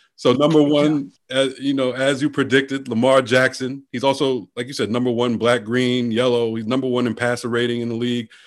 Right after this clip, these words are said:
Speaker 1: Ten T Ds, two interceptions, two rushing T Ds, two hundred forty-three yards rushing, and, and the Ravens are two and one. Number two,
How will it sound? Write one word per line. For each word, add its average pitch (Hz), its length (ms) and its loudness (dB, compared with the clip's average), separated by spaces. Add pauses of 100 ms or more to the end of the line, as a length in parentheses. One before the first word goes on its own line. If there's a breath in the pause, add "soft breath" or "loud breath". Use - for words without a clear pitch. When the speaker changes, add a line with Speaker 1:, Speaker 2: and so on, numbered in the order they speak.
(220 soft breath)
Speaker 1:
Ten 131 280 0
T 131 220 -4
Ds, 123 360 -2
two 143 160 -6
interceptions, 123 840 -2
two - 180 -6
rushing 123 360 -2
T 127 140 -8
Ds, 120 240 -6
two - 80 -12
hundred 123 220 -6
forty-three 123 380 -6
yards 110 380 -4
rushing, 113 360 -4
and, 107 240 -4 (280 soft breath)
and 110 180 -2
the 101 220 -6
Ravens 120 340 -2
are - 240 -14
two 117 120 -6
and 104 120 -4
one. 101 280 -6 (480 soft breath)
Number 117 260 -2
two, 139 500 -2